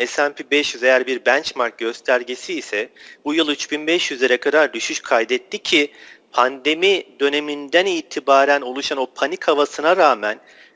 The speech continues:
e, elli beş aylık üstel hareketli ortalama şu anda işte üç bin beş yüz elli civarlarından geçiyor. Onun altında kalıcı bir reaksiyonu izlememiştik. Yani üç bin beş yüzler o dip gördüğü zaman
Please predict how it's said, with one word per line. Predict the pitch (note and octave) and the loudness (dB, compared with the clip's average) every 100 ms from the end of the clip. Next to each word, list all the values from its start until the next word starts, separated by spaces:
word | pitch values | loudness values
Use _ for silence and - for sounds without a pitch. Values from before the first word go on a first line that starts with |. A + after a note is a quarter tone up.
| - | -4
e, | A2 | -4
elli | - B2+ C3+ C#3+ D#3+ | 0 0 0 0 2
beş | F#3 D#3+ | 4 4
aylık | C#3 C3 - | 4 4 -4
üstel | C3+ - E3 | -10 0 2
hareketli | D#3+ C3 A#2 - B2+ | 2 0 -6 -4 0
ortalama | D3 D#3 C#3 A#2+ G#2 G#2+ | 0 0 -2 -2 -2 -6
şu | - C3+ | -2 2
anda | B2 B2 | 2 -2
işte | - - | -10 -10
üç | A2+ - B2 | -14 -14 -16
bin | B2 | -6
beş | B2 - | -6 -4
yüz | A#2+ | -2
elli | A#2+ A#2+ | -2 -2
civarlarından | C3 A#2 A#2 A#2+ C3 C#3 B2 | 0 2 2 2 0 -2 -2
geçiyor. | G#2 D3+ F#3 - - - - | -6 -2 -4 -4 -18 -20 -2
Onun | E3 A#3+ | 2 4
altında | A3 F3+ - E3+ G3 B3 - _ _ - | 6 4 2 -2 0 0 -2 _ _ -4
kalıcı | D#3 E3 F#3+ A3 | 0 0 0 0
bir | G#3+ F#3+ | 2 4
reaksiyonu | F3 E3+ E3 A3 A3+ | 6 6 2 -6 -8
izlememiştik. | D#3 C3 D#3+ C#3 G#2+ - - - | -8 0 0 0 -4 -12 -16 -4
Yani | C#3 D#3+ | 0 0
üç | D3+ B2+ - | -2 -8 -8
bin | F3 E3 | -8 0
beş | F3+ G3 E3+ | 0 0 -2
yüzler | C#3+ C#3 B2 | 0 2 4
o | C3+ C#3+ | 0 -2
dip | G3+ - - | -4 -4 0
gördüğü | D3 C#3+ C#3 D#3 | 2 4 2 -2
zaman | C#3 C3+ G3 | -2 2 2